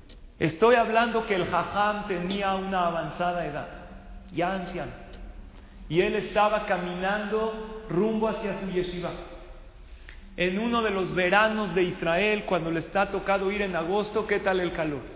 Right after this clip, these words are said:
Impresionante, ¿sí o no? Durísimo.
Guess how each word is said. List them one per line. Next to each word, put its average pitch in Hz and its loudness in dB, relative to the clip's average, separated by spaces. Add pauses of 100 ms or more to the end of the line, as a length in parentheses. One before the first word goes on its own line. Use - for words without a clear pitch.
(640)
Impresionante, 190 4
¿sí 202 4
o 214 8
no? 180 4 (960)
Durísimo. 185 4